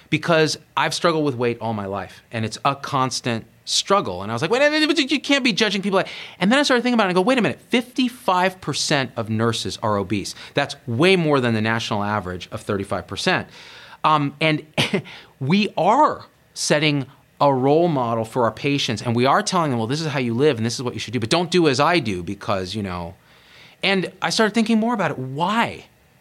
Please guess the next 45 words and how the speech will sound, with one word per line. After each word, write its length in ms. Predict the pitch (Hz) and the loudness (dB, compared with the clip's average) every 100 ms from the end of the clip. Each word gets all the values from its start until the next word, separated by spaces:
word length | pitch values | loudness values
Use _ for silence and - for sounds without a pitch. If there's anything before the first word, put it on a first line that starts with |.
| _ | _
would 160 | 131 139 | 2 2
it 160 | 131 107 | 2 0
be 400 | 165 120 80 - _ _ _ - | 2 2 -2 -14 _ _ _ -2
that 180 | 139 | 0
nurses 480 | 123 131 127 143 120 - | 2 2 2 0 -2 0
are 400 | 123 113 113 110 - _ - | 2 2 0 -4 -12 _ -2
obese? 380 | 131 131 202 - | 0 2 0 -2
Is 160 | 127 | -4
it 60 | 123 | -4
because 260 | 127 127 143 | -2 0 2
they're 100 | 117 | 2
lazy? 420 | 110 131 196 - | 2 2 0 -2
<laughs> 60 | 143 | -2
Uh, 160 | 170 135 - _ _ _ _ _ - | -2 -2 -10 _ _ _ _ _ -4
have 120 | 139 | 0
you 80 | 120 | 2
worked 260 | 131 156 | 2 2
with 120 | 196 | 0
a 40 | 185 | 2
nurse? 300 | 196 208 - | 0 -2 -4
Have 140 | 147 | 2
you 100 | 160 | 2
<laughs> 140 | 147 160 | 4 2
worked 180 | 202 | 2
on 80 | 208 | 2
the 80 | 190 | 2
wards? 340 | 180 196 214 - - - | 4 2 0 -4 -16 -2
They 100 | 120 | 0
are 120 | 98 - 147 | 0 -2 4
overworked, 800 | 170 190 202 170 156 151 151 - - - _ | 4 4 2 2 2 0 -2 -14 -20 -20 _
um, 360 | 123 113 101 104 | 0 2 -2 0
overtime, 880 | 147 175 202 196 147 147 135 131 135 - - _ | 2 4 2 0 -4 -4 -4 -4 -6 -8 -16 _
understaffed, 880 | 131 147 190 208 - 127 110 110 113 - _ | 0 2 2 0 0 0 0 -2 -6 -16 _
working 420 | 110 147 156 196 | 2 2 2 2
nights 300 | 165 143 139 | 2 2 -2
that 60 | 113 | -4
screws 340 | - 139 143 | -4 -2 0
up 140 | 160 180 | 0 0
with 80 | |
your 100 | 156 | -2
circadian 580 | 151 151 - 127 131 131 | -2 -4 -4 -4 -2 -2
rhythm, 320 | 113 101 98 | -2 -2 -4
okay? 360 | 101 117 135 135 | -6 -2 0 0
They 180 | 123 160 | 0 2
are 160 | 151 | 2